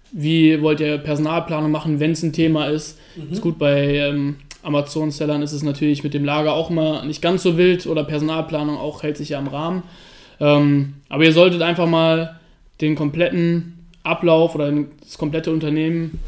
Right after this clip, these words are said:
Speaker 1: vorstellen. Ist für mich auch immer ein sehr guter, ähm,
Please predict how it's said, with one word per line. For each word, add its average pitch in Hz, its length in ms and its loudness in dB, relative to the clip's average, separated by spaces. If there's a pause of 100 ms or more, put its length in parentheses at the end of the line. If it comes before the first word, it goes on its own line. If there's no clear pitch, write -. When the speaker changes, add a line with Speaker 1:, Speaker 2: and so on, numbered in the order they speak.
Speaker 1:
vorstellen. 202 720 -2 (600)
Ist 160 200 -6
für 170 80 0
mich 185 220 0
auch 165 120 -2
immer 165 180 0
ein 151 100 0
sehr 160 160 2
guter, 151 580 -2 (160)
ähm, 139 680 -2